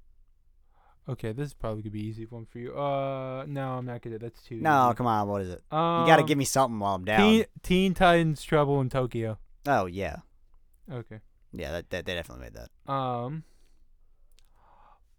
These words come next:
Speaker 1: Percy Jackson, the Lightning Thief.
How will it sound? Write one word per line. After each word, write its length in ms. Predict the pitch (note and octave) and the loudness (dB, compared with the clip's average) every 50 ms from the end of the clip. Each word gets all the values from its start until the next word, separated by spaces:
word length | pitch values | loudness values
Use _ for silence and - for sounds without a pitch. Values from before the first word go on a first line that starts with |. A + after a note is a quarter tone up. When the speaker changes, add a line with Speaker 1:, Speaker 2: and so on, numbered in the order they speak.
| _ _ _ _ _ _ _ _ _ _ _ _ _ _ _ _ _ _ _ _ _ _ _ _ _ _ _ _ _ _ _ _ _ _ _ _ _ _ _ _ _ _ _ _ _ _ | _ _ _ _ _ _ _ _ _ _ _ _ _ _ _ _ _ _ _ _ _ _ _ _ _ _ _ _ _ _ _ _ _ _ _ _ _ _ _ _ _ _ _ _ _ _
Speaker 1:
Percy 280 | - D3 C#3 - - - | 0 0 0 0 -4 -4
Jackson, 500 | A2+ C3 A#2+ A#2+ A#2 - - B2 A2+ A2 | -2 -2 -2 -2 -4 -6 -8 -6 -6 -6
the 80 | G#2+ | -6
Lightning 440 | A2 A2 G#2+ A2+ - A2 G#2+ G#2+ G#2 - | -6 -6 -6 -8 -8 -10 -12 -12 -12 -12
Thief. 200 | - G#2+ G#2+ | -12 -14 -14